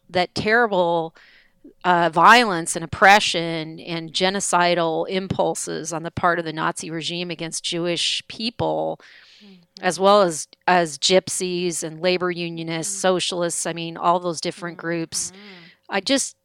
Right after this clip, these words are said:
Speaker 1: I just wondered about what is this world that we are living in, you know?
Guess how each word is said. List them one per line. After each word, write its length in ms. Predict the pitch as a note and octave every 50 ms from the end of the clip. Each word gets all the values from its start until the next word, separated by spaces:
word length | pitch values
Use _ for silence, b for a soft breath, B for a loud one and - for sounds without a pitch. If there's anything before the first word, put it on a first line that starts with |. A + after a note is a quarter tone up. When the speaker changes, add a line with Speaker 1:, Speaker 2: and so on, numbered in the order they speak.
| _ _
Speaker 1:
I 140 | - G#3+ A#3
just 300 | A3 - C#4+ D4 - -
wondered 440 | - G3 G3+ A3+ C4 D4 D4+ C4+ A3
about 360 | G3 F3+ F#3+ F#3+ F#3+ F#3 F#3
what 200 | F#3+ F3 G#3+ B3
is 180 | D#4 E4 - -
this 200 | C#4 - - -
world 480 | G#3 F#3+ G3 A#3 C4+ B3 G3 F3+ E3
that 200 | D#3 F3+ F3 F3
we 140 | F#3+ F#3+ F#3+
are 140 | F#3 F3+ F3
living 380 | E3 E3+ F#3+ G#3 G#3 F#3 E3 D#3+
in, 360 | D3 C#3 C3+ C#3 C3+ C3 D#3 -
you 100 | G3 F#3+
know? 360 | E3+ E3 D#3+ D#3 D#3+ F3